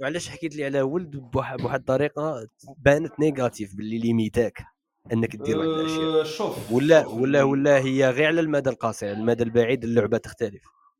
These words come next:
Speaker 2: نعطيك اليوتوبيا تاعي مع-، من ناحية الولد.
Speaker 1: بازي، بازي.
Speaker 2: أنا عندي حديث، آه، من أعظم الأحاديث في حياتي زعما،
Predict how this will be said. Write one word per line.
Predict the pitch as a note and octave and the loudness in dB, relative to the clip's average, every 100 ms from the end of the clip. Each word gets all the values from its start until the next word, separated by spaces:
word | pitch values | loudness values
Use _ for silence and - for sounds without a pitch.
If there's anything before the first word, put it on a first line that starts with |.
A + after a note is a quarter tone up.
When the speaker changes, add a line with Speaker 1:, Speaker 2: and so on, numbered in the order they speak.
| _ | _
Speaker 2:
نعطيك | B2 B2+ C3 D3 | -12 -10 -8 -8
اليوتوبيا | C#3+ C#3 C3+ E3 D#3+ D3+ | -6 -6 -6 -6 -4 -4
تاعي | D3 C#3+ C#3 F3+ E3 | -2 -2 0 -2 -2
مع-، | D3+ | -4
من | C#3 C#3 | -4 -6
ناحية | D3+ C#3+ C#3+ A2 | -6 -6 -10 -8
الولد. | G#2+ | 0
Speaker 1:
بازي، | C3 B2+ - _ _ _ _ G#2+ | 2 2 -2 _ _ _ _ -8
بازي. | G#2 - - _ _ B2 | -8 -12 -20 _ _ -6
Speaker 2:
أنا | C3 | -4
عندي | B2+ C3+ C3+ | -4 -4 -6
حديث، | C#3+ C#3 C#3 F3+ F3 - | -2 -2 -2 -4 -4 -4
آه، | D3+ D3 D3 C#3+ C#3+ | -2 0 0 0 0
من | C#3 C#3 C3+ C3 | 0 -2 -2 -2
أعظم | D3+ D3+ D#3 D#3+ | -2 2 2 0
الأحاديث | A#2+ - D3 F#3 - | -4 -2 -2 -2 -6
في | D3+ | -8
حياتي | D3 C3 G#2 | -6 -4 -6
زعما، | G2 E2+ | -10 -12